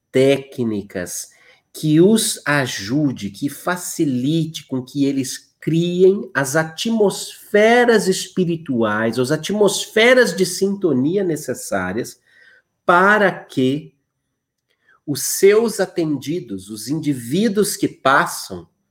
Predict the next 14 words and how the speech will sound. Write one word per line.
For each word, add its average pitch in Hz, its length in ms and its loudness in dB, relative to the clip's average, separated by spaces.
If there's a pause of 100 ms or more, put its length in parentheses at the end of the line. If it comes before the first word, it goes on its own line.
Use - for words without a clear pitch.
(220)
pelo 127 180 2
seu 123 260 -2
atendimento, 117 720 -2 (560)
realizem 151 840 2
a 147 60 -2
sua 147 320 -2
própria 202 540 -2
imersão 160 960 0
espiritual 151 840 -6
e 185 80 -6 (260)
tragam 143 1200 0 (640)
esta 202 840 2
dimensão 139 1400 -4 (1040)
espiritual 113 1400 0